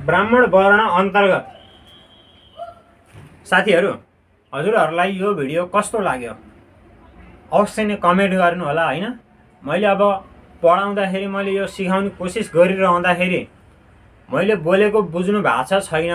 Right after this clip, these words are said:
कस्तो छ, होइन, के कस्तो लाग्छ हजुरलाई, सिकाइरहेको यो मेरो यो नेचरहरू, यो तरिकाहरू कस्तो लाग्छ, होइन, त्यो सबै हजुरहरूले भिडियोमा अवश्य नै कमेन्ट गर्नुहोला।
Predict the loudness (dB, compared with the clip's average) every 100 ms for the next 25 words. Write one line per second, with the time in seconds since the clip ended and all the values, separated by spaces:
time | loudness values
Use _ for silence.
0 | -6 -4 -2 0 -2 -6 -2 0 -2 -8
1 | -12 -18 -20 -8 -4 0 0 2 2 2
2 | 2 2 2 2 0 -2 -4 _ _ _
3 | -10 -6 0 0 2 -2 0 2 2 2
4 | -2 -4 -4 -4 -2 -4 -6 _ _ _
5 | _ _ _ _ -10 -8 -4 -4 -2 -2
6 | -4 -4 -2 -2 -4 -2 0 0 0 -2
7 | -2 -4 -2 -2 0 -2 -2 -4 -4 -10
8 | -14 -8 -2 0 0 0 -2 -2 -4 -8
9 | -12 _ _ _ _ _ -8 -4 0 2
10 | 2 2 2 2 -2 -6 -2 -2 0 -2
11 | -2 -2 -2 -2